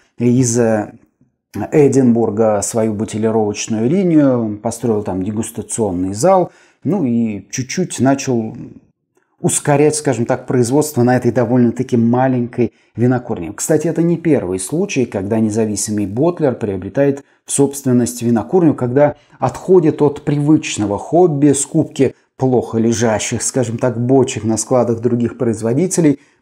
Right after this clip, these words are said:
от коллекционирования редких винтажных релизов и начинает сам заниматься производством виски, сам делает эту виски-историю. Можно вспомнить, эм, э, э, например, Cadenheads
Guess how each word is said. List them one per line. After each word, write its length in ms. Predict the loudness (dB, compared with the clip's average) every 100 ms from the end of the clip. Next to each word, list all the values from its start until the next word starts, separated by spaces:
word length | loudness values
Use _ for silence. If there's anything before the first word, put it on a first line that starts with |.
| -2
от 220 | 0 0
коллекционирования 1300 | 2 2 2 -2 0 2 2 2 2 0 0 2 2
редких 580 | 2 0 -4 -6 -4
винтажных 720 | 0 0 2 0 0 -2 -2 -2
релизов 520 | -2 0 0 0 -4 _ _ _ _ _ 0
и 80 |
начинает 520 | 0 2 0 0 0 -2
сам 340 | 0 0 -2
заниматься 540 | -6 -4 -2 -2 -4
производством 800 | -6 -4 -4 -2 -2 -2 -6 -6 -6 _ _ -8
виски, 520 | 0 0 2 0 0
сам 320 | 0 0 0 2
делает 380 | 2 2 0
эту 420 | -2 -4 -4 -6 -8 -20 _ -12
виски-историю. 1040 | -8 -8 -6 -4 -4 -2 0 0 -4 -10 -14 _ _ _
Можно 480 | -2 2 4 2 0
вспомнить, 800 | -2 -2 0 2 0 -2 -4 -4
эм, 500 | -2 -2 -6 -8 -14 -16 -14
э, 1300 | -12 -14 -20 _ _ _ _ _ _ _ _ -8
э, 200 | -6 -4
например, 640 | -2 0 4 6 6 2 -4 0
Cadenheads 800 | 2 6 4 4 -2 -2 -8